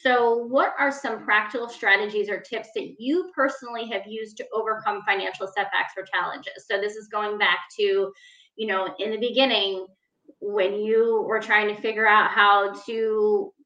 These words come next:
you know, overcome the situation, or even things that you've learned,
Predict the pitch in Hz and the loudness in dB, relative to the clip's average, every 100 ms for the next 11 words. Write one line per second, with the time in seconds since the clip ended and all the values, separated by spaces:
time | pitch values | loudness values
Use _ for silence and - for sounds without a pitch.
0 | - 208 185 - 220 226 226 220 214 214 | -10 -6 -4 -2 -2 -2 0 0 -2 -8
1 | 214 214 214 214 214 196 190 - 214 226 | -8 0 0 0 -2 -2 -4 -6 -6 -4
2 | 233 247 233 220 220 214 214 208 214 202 | -4 -6 -6 -6 -4 -4 -6 -8 -10 -8
3 | 208 202 202 208 196 196 208 | -6 -2 0 0 0 -2 -6